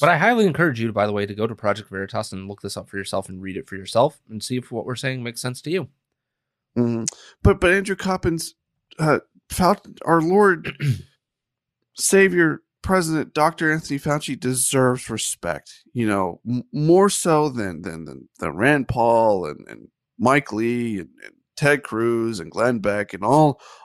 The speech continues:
Speaker 2: all the likes of those kinds of people. He deserves respect because he's a public servant.
Speaker 1: <clears throat>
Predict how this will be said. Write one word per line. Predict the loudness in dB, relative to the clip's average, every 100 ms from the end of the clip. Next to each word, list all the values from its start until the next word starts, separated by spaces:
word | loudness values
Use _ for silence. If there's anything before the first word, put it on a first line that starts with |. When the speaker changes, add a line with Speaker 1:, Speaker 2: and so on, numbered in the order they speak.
| 4
Speaker 2:
all | 6 6
the |
likes | 4 4 2 0
of | -4 0
those | 0 0
kinds | -2 -2 -2
of | -8
people. | -8 -10 -4
He | -4
deserves | 0 0 2 2 4 2 -4 -16 -20 -20 -20 -2
respect | 2 2 0 -2 2 2 2
because | -8 -8 -6 -6
he's | -6
a | -8
public | -6 -6 -4 -4
servant. | -4 -4 -2 -2 -4
Speaker 1:
<clears throat> | -8